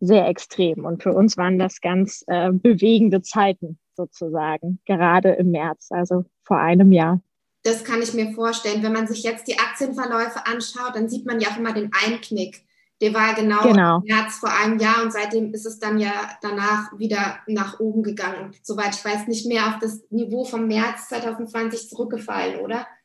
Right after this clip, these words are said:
Speaker 1: Also wir sind jetzt über dem, wir sind jetzt über dem Niveau sozusagen vom Februar letzten Jahres.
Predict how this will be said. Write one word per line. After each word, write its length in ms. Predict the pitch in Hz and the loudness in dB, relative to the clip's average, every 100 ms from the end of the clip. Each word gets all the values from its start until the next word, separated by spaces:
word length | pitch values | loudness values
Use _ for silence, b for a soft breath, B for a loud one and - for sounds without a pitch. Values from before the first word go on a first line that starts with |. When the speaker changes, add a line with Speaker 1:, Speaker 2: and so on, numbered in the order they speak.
| _ _ _ _ | _ _ _ _
Speaker 1:
Also 280 | 208 214 190 | 6 8 8
wir 200 | 247 214 | 8 10
sind 220 | 277 285 | 8 8
jetzt 320 | 240 247 - | 6 4 2
über 300 | 254 247 247 | 2 4 4
dem, 360 | 233 240 233 196 | 4 4 4 2
wir 100 | 220 | 0
sind 160 | 233 | 0
jetzt 220 | 226 196 | -2 -4
über 260 | 214 214 220 | -4 -2 -2
dem 240 | 196 208 | 0 2
Niveau 380 | 202 190 170 170 | 2 0 -4 -10
sozusagen 840 | 170 165 - 170 165 170 175 180 185 b _ _ - | -12 -20 -16 -10 -6 -6 -2 -2 -2 b _ _ 4
vom 240 | 202 196 | 8 8
Februar 640 | - 208 190 165 180 180 | 8 6 8 8 8 8
letzten 420 | 175 175 - 185 | 8 6 2 2
Jahres. 480 | 175 170 170 180 - | 4 2 0 -2 -6